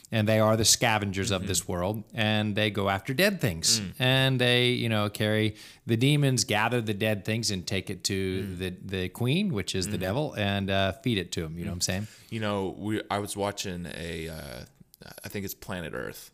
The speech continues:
Speaker 2: the documentaries.
Speaker 1: Mm-hmm.
Speaker 2: Um,
Speaker 1: Yeah.
Speaker 2: and so I was watching one of the episodes, and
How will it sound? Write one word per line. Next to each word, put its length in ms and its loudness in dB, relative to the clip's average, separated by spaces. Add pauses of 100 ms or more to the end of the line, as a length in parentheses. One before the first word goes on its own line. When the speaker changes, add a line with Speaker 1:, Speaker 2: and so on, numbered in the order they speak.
(100)
Speaker 2:
the 80 -10
documentaries. 920 -10
Speaker 1:
Mm-hmm. 300 0
Speaker 2:
Um, 220 -4
Speaker 1:
Yeah. 240 2
Speaker 2:
and 200 -6
so 640 -2
I 80 -4
was 180 -6
watching 360 -2
one 120 -2
of 120 -6
the 160 -4
episodes, 720 -4 (380)
and 460 -8